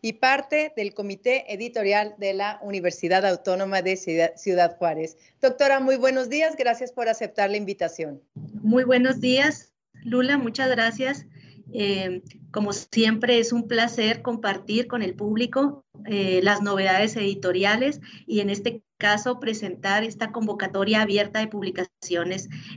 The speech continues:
Speaker 2: eh, veinte veintiuno.
Speaker 1: Doctora, ¿para quién va dirigida? Eh, ¿quién puede participar en esta convocatoria de publicaciones?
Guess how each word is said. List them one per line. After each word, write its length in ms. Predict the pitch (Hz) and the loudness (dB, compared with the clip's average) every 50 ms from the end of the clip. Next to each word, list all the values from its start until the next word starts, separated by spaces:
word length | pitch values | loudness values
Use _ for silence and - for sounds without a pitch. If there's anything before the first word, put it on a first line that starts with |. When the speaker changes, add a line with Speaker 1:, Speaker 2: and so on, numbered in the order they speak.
| - - | -10 -2
Speaker 2:
eh, 260 | 208 208 196 190 185 | 0 2 4 4 4
veinte 320 | 180 196 202 202 202 208 202 | 4 4 4 2 2 0 0
veintiuno. 560 | 202 190 180 - - 175 156 165 - - - - _ - - - - - - - _ - | 0 0 0 0 -2 -2 -2 -4 -8 -12 -16 -20 _ -20 -20 -20 -20 -20 -20 -20 _ -4
Speaker 1:
Doctora, 680 | 262 311 320 311 320 349 339 339 349 349 - - - - | -4 -4 -2 2 4 6 6 6 6 4 2 -2 -4 -2
¿para 260 | 320 320 320 311 311 | 0 2 2 2 2
quién 220 | 311 370 403 415 427 403 | 2 2 2 2 2 2
va 60 | 359 | 2
dirigida? 800 | 320 330 320 311 285 - - 269 254 262 269 277 285 294 285 - - | 2 2 0 -2 -4 -4 -2 -2 2 4 4 4 4 2 0 -2 -2
Eh, 240 | 240 226 226 208 | 0 0 0 0
¿quién 180 | 220 - 320 330 | 0 -2 -2 0
puede 240 | 320 339 330 330 330 | 2 2 4 4 2
participar 800 | 330 285 262 254 233 214 - 220 226 - 240 233 247 240 - - | 2 0 -2 -2 -4 -8 -8 -6 -2 2 2 2 2 2 -2 -4
en 160 | 233 220 220 | -4 -4 -4
esta 360 | 214 208 202 - 247 226 226 | -4 -6 -4 -4 -4 -4 -2
convocatoria 640 | 240 233 208 196 190 208 196 185 - 190 185 196 190 | -4 -4 -4 -4 -2 -2 -2 0 0 2 4 4 4
de 80 | 190 190 | 2 2
publicaciones? 1000 | 196 190 175 175 175 - 185 160 - - 170 156 147 143 139 - - - _ | -2 -4 -4 -6 -6 -6 -6 -6 -6 -4 -6 -6 -6 -8 -12 -14 -18 -20 _